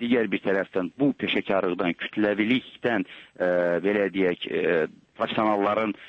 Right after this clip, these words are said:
yetişməsinə istəyirik və bu sahədə, bu, e, istiqamətdə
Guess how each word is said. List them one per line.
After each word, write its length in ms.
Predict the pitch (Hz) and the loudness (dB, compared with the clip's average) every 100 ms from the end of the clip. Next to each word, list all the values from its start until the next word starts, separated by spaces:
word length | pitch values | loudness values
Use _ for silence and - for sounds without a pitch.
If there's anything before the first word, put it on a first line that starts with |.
| - | -6
yetişməsinə 720 | 101 - - 107 - 117 101 | -4 -2 -2 -2 0 -2 -2
istəyirik 640 | - - 107 104 110 135 - - - - | -4 -2 2 2 2 0 -2 -20 -20 -6
və 140 | 117 | -6
bu 160 | 107 139 - | -4 -6 -4
sahədə, 540 | 127 113 107 101 101 87 - | -2 0 0 0 0 -2 0
bu, 100 | 127 127 | 2 2
e, 1000 | 92 98 95 98 98 95 - - - - 85 | 2 2 2 2 2 -2 -6 -20 -20 -14 -12
istiqamətdə 720 | - 110 107 104 101 - | -6 -2 0 0 -2 -2